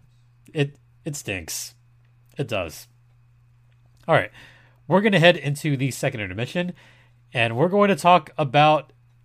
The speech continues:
another, well, some more little minor grades I need to give out,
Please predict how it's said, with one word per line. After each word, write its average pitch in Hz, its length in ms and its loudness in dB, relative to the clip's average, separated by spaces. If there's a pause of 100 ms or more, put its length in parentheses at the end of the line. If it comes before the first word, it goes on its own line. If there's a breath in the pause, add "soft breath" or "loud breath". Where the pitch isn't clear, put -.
(120)
another, 165 380 0 (140)
well, 185 220 4
some 202 280 -2
more 233 460 6
little 185 360 0
minor 156 440 0
grades 131 360 0
I 120 100 -2
need 120 140 -8
to 135 80 -8
give 113 240 -2
out, 107 240 2